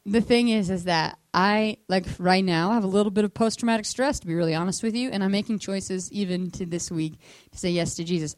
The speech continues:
I move in five or six days to pioneer once again in California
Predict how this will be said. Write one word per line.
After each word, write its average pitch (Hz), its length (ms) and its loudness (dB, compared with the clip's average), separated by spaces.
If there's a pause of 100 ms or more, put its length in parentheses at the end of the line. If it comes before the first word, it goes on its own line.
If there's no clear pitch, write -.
I 349 140 4
move 220 320 4
in 190 120 2
five 170 440 0
or 170 240 -2 (160)
six - 340 -8
days - 440 -10 (640)
to 202 60 -4
pioneer 240 520 0
once 202 240 -2
again 165 420 -4
in 160 60 -8
California 151 760 -6